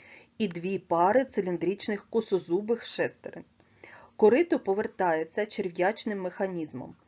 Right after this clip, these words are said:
який одержує рух від електродвигуна через клинопасову передачу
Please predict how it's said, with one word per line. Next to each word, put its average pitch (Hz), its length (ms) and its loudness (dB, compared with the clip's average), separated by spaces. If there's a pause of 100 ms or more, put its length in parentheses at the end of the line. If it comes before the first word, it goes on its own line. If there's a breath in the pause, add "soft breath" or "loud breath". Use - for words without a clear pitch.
який 175 340 0
одержує 233 800 0
рух 214 460 -4
від 214 320 -6
електродвигуна 170 1040 -4 (100)
через 190 260 -2
клинопасову 226 800 -2
передачу 175 680 -8